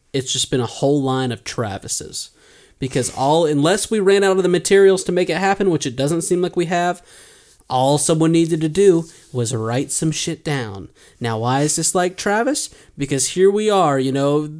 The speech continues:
we've been on a stretch now where all the shows we've done have been on Hulu or Netflix. Now this one, when it comes out, it's only on Crunchy, okay? Now, do I already have nine different subscription accounts?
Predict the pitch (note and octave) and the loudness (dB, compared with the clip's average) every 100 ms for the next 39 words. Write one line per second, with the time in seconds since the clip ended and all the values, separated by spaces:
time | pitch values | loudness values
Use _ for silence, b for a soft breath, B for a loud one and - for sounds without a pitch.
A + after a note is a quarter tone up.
0 | E3 D3+ C3 D#3 D#3+ D#3 D3 - F3+ F3 | -4 -2 0 0 2 2 0 -2 -2 -2
1 | E3 E3 D#3 C3+ D3+ D#3 - D#3+ D#3 D#3 | -2 -2 0 0 -2 -2 0 0 0 -2
2 | E3 E3 D#3 C3 C3+ C3 B2 - D#3+ D#3 | 0 -2 -2 -4 -4 -4 -6 -2 2 4
3 | E3 E3 D3+ C#3+ C3 D3 - F#3+ G3 G3 | 4 2 0 -2 -2 -2 -2 0 0 -2
4 | - B B B - C3+ C#3 D3+ D3 E3+ | -14 B B B -4 -2 0 0 0 0
5 | D#3+ C#3+ - D3+ C#3+ D#3 D#3 - A#2+ - | 2 0 -2 -2 0 0 -2 -6 -14 -6
6 | C3+ D3+ D3+ D3 C#3+ - C3 B2+ - B2+ | 0 2 2 2 -2 -4 -4 -4 -12 -16
7 | b b b A2+ C3 C3 D#3+ B B - | b b b -8 -4 -4 -4 B B -6
8 | B2+ B2 C3 C3 C#3 C#3+ D3 D#3 D3 C#3 | -2 0 2 2 2 0 0 0 -2 -2
9 | B2 B2+ C#3 D3+ D3+ D#3 - D3 - C#3+ | -2 0 0 0 0 -2 -4 -6 -6 -6
10 | - E3 - F#3+ F#3+ G3+ G3+ | -4 -4 -2 -2 0 -2 -2